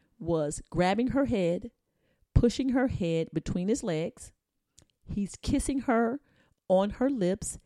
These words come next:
kissing her on his cheeks, s-, moving from his seat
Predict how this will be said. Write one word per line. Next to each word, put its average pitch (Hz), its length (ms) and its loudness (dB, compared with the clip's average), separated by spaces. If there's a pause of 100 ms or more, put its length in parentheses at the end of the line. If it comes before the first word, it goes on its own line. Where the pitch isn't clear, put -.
(180)
kissing 226 460 2
her 240 200 -2 (180)
on 196 440 0
his - 280 -6
cheeks, - 440 -4 (380)
s-, - 220 -10 (200)
moving 214 640 2
from 233 300 0
his 320 200 -4
seat - 420 -6